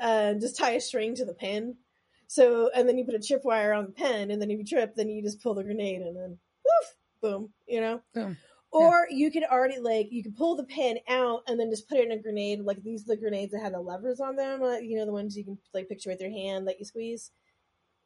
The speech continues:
Speaker 2: Mm-hmm.
Speaker 1: Yeah, so that lever would be pushed down inside the can,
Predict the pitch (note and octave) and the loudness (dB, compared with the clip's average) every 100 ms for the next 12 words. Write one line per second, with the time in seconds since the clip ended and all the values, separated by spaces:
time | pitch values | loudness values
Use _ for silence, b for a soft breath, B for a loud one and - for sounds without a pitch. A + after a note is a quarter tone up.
0 | G#3+ A3 G3+ - G#3 G3 B B - B3 | -6 0 0 2 0 0 B B 4 4
1 | B3 A#3+ B3 B3+ A#3 A3+ A3 G#3+ C4 G#3 | 4 4 6 4 4 2 0 -2 -4 -4
2 | G3+ A#3 B3 A#3+ A3 G#3+ A3+ G#3+ G#3 A3 | -6 -2 0 2 0 -2 -2 -2 -2 -2
3 | G3 F#3 F#3+ C#4 F4 C#4 A3 G3 | -2 -2 -8 -6 0 0 0 -2